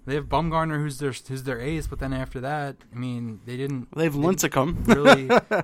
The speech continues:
Speaker 1: mean, they have Hudson come. I guess Hudson's two, and then Cain's three, I guess. I, I,
Speaker 2: I don't know. They're,
Speaker 1: I,
Speaker 2: they're
Speaker 1: I don't
Speaker 2: as
Speaker 1: know how they put it together
Speaker 2: I don't
Speaker 1: every
Speaker 2: know
Speaker 1: other
Speaker 2: either.
Speaker 1: year,
Speaker 2: It's
Speaker 1: to
Speaker 2: so
Speaker 1: be
Speaker 2: weird.
Speaker 1: honest.
Speaker 2: No, it is so
Speaker 1: Win the World Series every, somehow they win the
Speaker 2: I
Speaker 1: World
Speaker 2: agree.
Speaker 1: Series every other year.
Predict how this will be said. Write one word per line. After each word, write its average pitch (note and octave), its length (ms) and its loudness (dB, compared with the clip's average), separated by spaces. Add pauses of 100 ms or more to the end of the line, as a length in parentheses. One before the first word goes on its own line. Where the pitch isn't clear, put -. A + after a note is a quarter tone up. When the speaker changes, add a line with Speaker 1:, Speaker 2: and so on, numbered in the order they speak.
Speaker 1:
mean, C3 160 -6
they C#3 40 -6
have B2+ 120 -10
Hudson D3 440 -6
come. D3 160 -6
I B2 80 -6
guess C3+ 200 -4
Hudson's D3 440 -2
two, C#3+ 380 0
and C3 100 0
then B2 140 -4
Cain's C3+ 460 -4
three, D3+ 600 -8 (340)
I - 60 -14
guess. D3+ 580 -12 (640)
I, B2+ 140 -6
I, - 220 -10 (1200)
Speaker 2:
I E3+ 80 8
don't C#3+ 120 6
know. C3+ 60 2
They're, F#3 140 6
Speaker 1:
I, G3+ 140 8
Speaker 2:
they're G#3 100 6
Speaker 1:
I - 60 10
don't B3 100 10
Speaker 2:
as B3 60 2
Speaker 1:
know B3+ 80 8
how G#3+ 200 8
they G#3+ 100 4
put - 180 10
it G3+ 100 -2
together F#3+ 360 2
Speaker 2:
I D#4+ 80 2
don't - 180 8
Speaker 1:
every - 20 8
Speaker 2:
know A#3+ 160 8
Speaker 1:
other D#4+ 100 8
Speaker 2:
either. C#4 260 8
Speaker 1:
year, A#3+ 280 10
Speaker 2:
It's F#3 100 2
Speaker 1:
to - 40 6
Speaker 2:
so C4+ 120 12
Speaker 1:
be B3+ 60 8 (100)
Speaker 2:
weird. F#3+ 140 8
Speaker 1:
honest. E3+ 300 -4
Speaker 2:
No, A3 160 8
it F#3+ 140 8
is G3+ 140 4
so A3+ 160 6
Speaker 1:
Win G3+ 80 8
the C#3+ 80 0
World C#3+ 240 -4
Series D3+ 300 -16
every, B2 160 -16
somehow C#3 420 2
they C3+ 120 -4
win C#3 180 -4
the C#3+ 60 -4
Speaker 2:
I C3 60 -2
Speaker 1:
World C#3+ 160 -4
Speaker 2:
agree. C3+ 120 0
Speaker 1:
Series E3 200 0
every B2 320 -4
other A#2+ 220 0
year. A2 360 -4